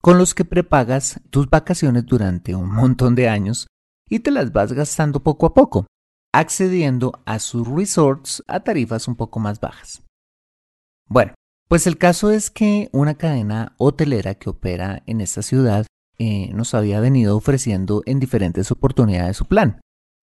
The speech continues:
pero siempre le habíamos dicho a los promotores que no. Pero en esta ocasión, mm, teníamos unas buenas horas antes de nuestro vuelo de regreso y decidimos decirle al, al muchacho que sí.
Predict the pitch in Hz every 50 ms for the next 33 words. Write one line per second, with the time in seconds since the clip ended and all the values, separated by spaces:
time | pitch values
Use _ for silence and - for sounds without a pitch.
0 | _ _ _ _ _ - 339 - - - 107 95 - 104 - - - - - -
1 | - 147 135 - 156 160 170 160 135 117 104 101 104 113 127 131 127 147 147 135
2 | 127 - - 139 135 - - 113 123 113 104 - - - 104 95 92 90 - 92
3 | 92 101 101 - - - 143 190 214 160 98 - - - _ _ _ _ _ _
4 | _ _ - 113 110 107 104 110 117 - - 147 143 - 165 156 - 160 135 110
5 | 117 131 - - _ _ - 117 117 113 107 104 101 101 101 - - 117 - -
6 | 131 120 117 110 107 110 120 139 - - 143 127 120 120 117 127 143 143 139 143
7 | 151 156 - 156 147 127 127 123 - - 127 120 120 117 - 127 127 123 123 123
8 | 123 - 127 123 117 104 101 95 92 92 - - - - 95 107 107 101 90 -
9 | - - 95 92 87 95 95 101 107 117 123 127 135 147 165 180 185 170 131 101
10 | - 143 - - _ _ _ _ _ _ _ _ _ _ - 320 359 339 190 -
11 | - 143 120 107 101 104 107 110 113 143 139 - 110 95 95 95 98 98 101 101
12 | 104 110 110 110 110 104 95 95 - - - 104 101 98 92 - - 95 - -
13 | 98 - - 127 - 233 -